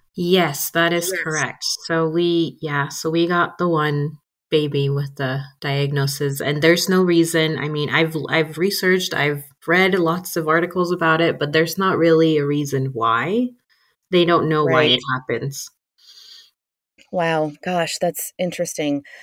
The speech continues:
Speaker 2: Um, you know, I think about, and again, this is <laughs> completely almost c-, probably off topic if you really think about it, but, you know, just in anything that anyone's diagnosed with, whether it's a physical ailment,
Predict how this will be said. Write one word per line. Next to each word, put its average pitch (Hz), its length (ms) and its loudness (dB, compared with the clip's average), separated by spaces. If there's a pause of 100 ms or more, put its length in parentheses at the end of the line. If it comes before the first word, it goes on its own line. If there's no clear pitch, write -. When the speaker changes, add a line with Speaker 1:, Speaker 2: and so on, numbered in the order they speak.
(200)
Speaker 2:
Um, 170 320 0
you 196 100 0
know, 185 80 2
I 175 80 2
think 190 220 -2
about, 170 400 4 (380)
and 180 140 2
again, 165 260 2
this 165 160 -2
is 170 140 -12
<laughs> - 320 -14
completely 208 520 2
almost 165 300 -2 (380)
c-, - 60 -12 (280)
probably 214 260 2
off - 180 -4
topic - 360 -4
if 156 140 -12
you 160 80 -8
really 156 180 -2
think 156 160 -8
about 135 240 -4
it, - 140 0
but, 147 220 6 (360)
you 180 140 0
know, 147 180 4
just - 280 -10
in 180 140 -2
anything 180 560 2
that 147 200 2
anyone's 165 400 2
diagnosed 143 500 -2
with, - 280 2
whether 147 280 2
it's 135 160 0
a 160 220 2
physical 190 420 0
ailment, 147 540 0